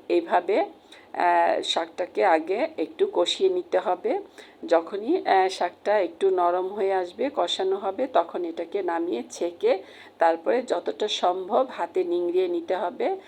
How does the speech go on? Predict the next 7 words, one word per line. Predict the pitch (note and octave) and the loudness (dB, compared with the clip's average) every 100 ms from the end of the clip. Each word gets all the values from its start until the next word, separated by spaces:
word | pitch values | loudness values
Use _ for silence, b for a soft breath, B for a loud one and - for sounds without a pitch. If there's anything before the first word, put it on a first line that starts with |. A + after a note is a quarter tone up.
| B B | B B
যেন | F#3 F#3 | -2 0
পানির | F#3+ F3+ E3+ F3+ | 2 2 2 0
অংশ | F3 F3 - B3 | -2 -4 -4 -2
না | D4+ F3 E3+ | 0 2 2
থাকে। | - - F#3 - E4 F#4+ B B B B - | 0 -4 -4 0 0 0 B B B B 4
তারপর | E3+ E3+ - B3+ F#4+ | 4 4 2 2 0
এইটা | - A#2 E3+ E3+ - F#3 B3+ | 0 0 2 0 4 4 4